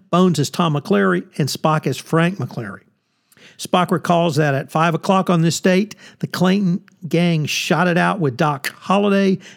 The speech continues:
and Morgan, Virgil, and Wyatt Earp at the OK Corral and were defeated. On their way to a local saloon,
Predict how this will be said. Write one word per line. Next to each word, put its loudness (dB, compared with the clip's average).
and -2
Morgan, 0
Virgil, 0
and -2
Wyatt 4
Earp 0
at -4
the -8
OK 2
Corral -2
and -6
were 0
defeated. -6
On 2
their 4
way 4
to 2
a 0
local 2
saloon, 0